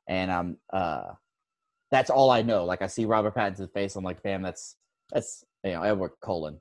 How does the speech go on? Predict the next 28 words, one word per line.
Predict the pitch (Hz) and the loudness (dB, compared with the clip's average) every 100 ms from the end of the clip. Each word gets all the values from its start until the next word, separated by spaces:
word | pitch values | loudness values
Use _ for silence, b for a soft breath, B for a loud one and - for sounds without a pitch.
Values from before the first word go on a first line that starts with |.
| - | -6
That's | 117 120 | -2 2
all | 104 | 2
he | 92 | 2
is. | 80 73 - | -4 -8 -14
That's | 104 120 | -6 -2
all | 113 | 0
he'll | 101 | 0
ever | 95 90 80 | -2 -4 -8
be." | 76 78 78 _ _ _ _ - | -10 -12 -14 _ _ _ _ -4
Um, | 95 90 82 76 73 _ _ | 0 0 0 -4 -12 _ _
but | 101 | -4
then | 120 | -2
I | 110 | 0
saw | 123 | 2
him | 139 | 2
in | 123 | 2
this, | 123 - | 0 -2
I'm | 113 | -4
like, | 127 | 0
"Okay, | 160 139 | 0 0
yeah, | 131 | 0
it | |
was | 135 107 | -2 -2
pretty | - 107 | -4 -2
good." | 127 165 123 - _ _ | 2 2 2 -4 _ _
And | 113 107 | -2 0
then, | 110 110 107 104 98 - _ | 0 0 0 -2 -4 -10 _
um, | 101 98 92 90 85 | -2 -2 -2 -4 -6